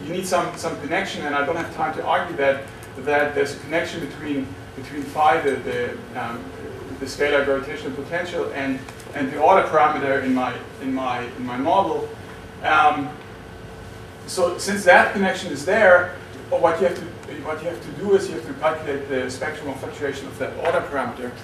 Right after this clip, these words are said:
and that can be done. And what you find is that you, you do find, uh, a scale-free spectrum, but the question is,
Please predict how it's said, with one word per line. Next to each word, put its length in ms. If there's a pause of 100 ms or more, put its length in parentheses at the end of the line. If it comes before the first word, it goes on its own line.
(420)
and 140
that 200
can 180
be 80
done. 440 (1200)
And 360 (360)
what 180
you 60
find 340
is 100
that 160
you, 60 (180)
you 100
do 100
find, 460 (200)
uh, 360 (100)
a 60
scale-free 480
spectrum, 600 (420)
but 120
the 80
question 380
is, 180